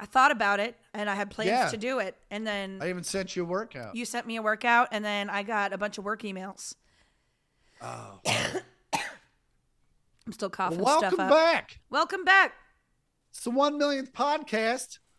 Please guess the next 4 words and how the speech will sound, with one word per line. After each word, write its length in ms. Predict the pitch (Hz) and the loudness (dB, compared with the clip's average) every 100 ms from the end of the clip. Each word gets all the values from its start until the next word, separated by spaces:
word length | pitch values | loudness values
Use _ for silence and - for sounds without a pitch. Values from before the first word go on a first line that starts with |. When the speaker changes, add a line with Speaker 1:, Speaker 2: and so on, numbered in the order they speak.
| _ _ _ _ _ 139 | _ _ _ _ _ -10
Speaker 2:
Video 500 | 139 277 302 302 294 | -2 0 4 4 4
pod 540 | - 285 285 277 247 _ _ _ - | 4 8 8 6 -2 _ _ _ -4
numero 720 | 190 247 294 302 294 285 285 | 2 4 6 6 8 8 8
deux. 600 | 226 247 285 294 151 | 4 4 4 4 2